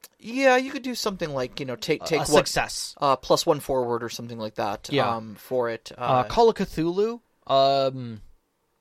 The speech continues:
Speaker 2: you could do successes. You could just straight up do successes.
Speaker 1: Yeah.
Speaker 2: You get a success on this.
Speaker 1: Yeah.
Speaker 2: You know, you know there's a cost, but there's a success
Speaker 1: Mm-hmm.
Speaker 2: here. Yeah.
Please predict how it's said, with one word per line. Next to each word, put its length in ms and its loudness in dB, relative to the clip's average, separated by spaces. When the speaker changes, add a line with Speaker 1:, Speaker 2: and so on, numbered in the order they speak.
Speaker 2:
you 200 -6
could 200 -10
do 180 0
successes. 760 -8
You 120 -8
could 80 -12
just 140 -2
straight 200 0
up 80 -4
do 120 -12
successes. 680 -10
Speaker 1:
Yeah. 180 -10
Speaker 2:
You 120 -4
get 180 2
a 40 -2
success 440 -8
on 100 -18
this. 380 -16
Speaker 1:
Yeah. 140 -12
Speaker 2:
You 80 -6
know, 160 -4
you 160 -4
know 400 2
there's 220 -6
a 40 -12
cost, 420 -16
but 100 -10
there's 240 -10
a 40 -10
success 640 -10
Speaker 1:
Mm-hmm. 220 -12
Speaker 2:
here. 380 -12
Yeah. 180 -6